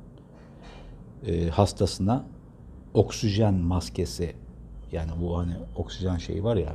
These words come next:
veriliyor böyle, oksijen veriliyor. Onu verirken, oksijeni verirken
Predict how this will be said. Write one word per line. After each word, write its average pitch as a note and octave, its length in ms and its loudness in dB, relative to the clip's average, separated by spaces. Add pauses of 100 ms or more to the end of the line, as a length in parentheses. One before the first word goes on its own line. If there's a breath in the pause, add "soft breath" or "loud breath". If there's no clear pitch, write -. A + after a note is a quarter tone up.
(100)
veriliyor D#2+ 440 0
böyle, D2+ 140 -2
oksijen E2 440 -2
veriliyor. G#2+ 360 0 (720 loud breath)
Onu D3 240 10
verirken, B2 380 8
oksijeni A2+ 460 4
verirken C3+ 500 4